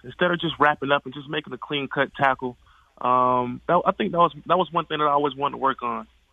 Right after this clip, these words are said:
is, is my open field tackling and be able to high point the ball when it's in the air.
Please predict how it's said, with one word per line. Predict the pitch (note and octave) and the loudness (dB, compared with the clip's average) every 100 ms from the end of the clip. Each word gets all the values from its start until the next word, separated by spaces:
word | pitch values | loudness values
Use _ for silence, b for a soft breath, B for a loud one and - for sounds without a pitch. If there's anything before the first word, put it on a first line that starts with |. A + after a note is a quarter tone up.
| _ | _
is, | C3 C3+ C3 | -2 -2 -2
is | C3 | 0
my | C#3+ C3+ | 0 2
open | C#3+ C#3 C3 | 0 -2 -2
field | C#3 C3 | -2 2
tackling | C3+ C3+ C3+ | 0 0 -2
and | B2+ | -6
be | C3 D3+ | -2 0
able | D3 C#3 | 0 0
to | - B2+ | -2 2
high | C3+ - | 2 2
point | C3+ A#2 | -2 -2
the | |
ball | A#2 C3 A#2 | 4 4 4
when | A#2+ | -2
it's | A2+ | -10
in | A#2+ | -10
the | A#2 | -6
air. | A#2+ A2 | -4 -4